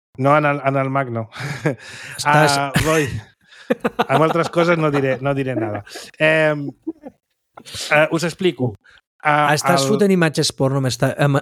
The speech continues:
Speaker 2: una, amb
Speaker 1: Amb
Speaker 2: una estable
Speaker 1: estable,
Speaker 2: diffusion?
Speaker 1: sí, amb estable diffusion.
Speaker 2: Amb un
Speaker 1: Em,
Speaker 2: estable, un estable diffusion.
Speaker 1: un, unstable diffusion, sí. Ah, a veure,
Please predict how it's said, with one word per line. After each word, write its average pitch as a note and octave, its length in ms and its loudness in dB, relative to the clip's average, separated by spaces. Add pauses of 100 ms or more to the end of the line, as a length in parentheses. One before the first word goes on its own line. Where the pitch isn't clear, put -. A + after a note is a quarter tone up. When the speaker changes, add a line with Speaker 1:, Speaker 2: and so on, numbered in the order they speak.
Speaker 2:
una, C#3+ 300 4
amb C#3+ 80 4
Speaker 1:
Amb C#3 100 4
Speaker 2:
una C3+ 140 4
estable C3+ 320 4
Speaker 1:
estable, B2+ 80 4
Speaker 2:
diffusion? B2+ 560 2
Speaker 1:
sí, B2+ 80 4
amb A#2+ 180 2
estable B2+ 380 0
diffusion. A#2 500 -2 (400)
Speaker 2:
Amb D#3+ 120 2
un E3+ 100 4
Speaker 1:
Em, C#3+ 80 6
Speaker 2:
estable, C#3 400 4
un D3+ 320 2
estable B2 420 -6
diffusion. C3 580 -6
Speaker 1:
un, D3+ 160 0 (200)
unstable B2 500 -2
diffusion, G#2+ 400 -12
sí. A2 240 -14 (140)
Ah, C3 640 2 (760)
a D3+ 120 0
veure, C3+ 200 0